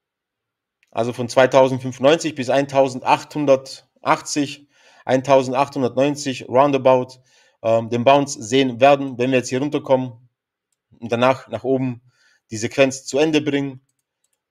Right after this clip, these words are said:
Ziellevel nach wie vor bei Ethereum zweitausenddreihundertsiebenunddreißig bis hoch zu dreitausenddreihundertsechsundsiebzig U-S-Dollar. Es würde mich stark wundern, sollten wir hier das nicht zu Ende bringen, diese Sequenz in den nächsten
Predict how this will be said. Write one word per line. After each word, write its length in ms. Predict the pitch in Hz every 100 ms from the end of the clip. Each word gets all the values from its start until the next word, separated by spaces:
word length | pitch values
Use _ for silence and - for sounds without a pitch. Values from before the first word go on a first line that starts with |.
| _ _ _ _ _ _ _
Ziellevel 580 | - 180 170 156 160 -
nach 280 | 131 160
wie 80 | 165
vor 400 | 143 147 147 143
bei 140 | 123 123
Ethereum 560 | 120 147 147 143 143
zweitausenddreihundertsiebenunddreißig 1900 | - 156 156 165 156 147 143 110 127 156 151 139 139 131 123 131 156 160 151
bis 180 | 131 -
hoch 160 | 165
zu 100 | 165
dreitausenddreihundertsechsundsiebzig 1500 | 120 127 147 147 143 131 117 123 135 127 131 117 131 - 139 139
U-S-Dollar. 560 | 139 143 135 135 131 _ _ _ _ _ _
Es 280 | 107 - _
würde 320 | 117 156 147
mich 280 | 147 143 -
stark 560 | - 170 185 185 127 113
wundern, 560 | 113 151 151 143 139 120
sollten 320 | 110 143 139
wir 120 | 131
hier 460 | 120 123 147 139 135 _ _ _ _ _ _ _ _ _ _ _ _ _ _ _ _ _ _ _ _ _
das 220 | 127 117
nicht 220 | 156 160
zu 80 | 147
Ende 160 | 139
bringen, 220 | 135 139 139
diese 180 | 123
Sequenz 460 | 120 123 131 131 127
in 80 | 120
den 100 | 120
nächsten 400 | 131 127 127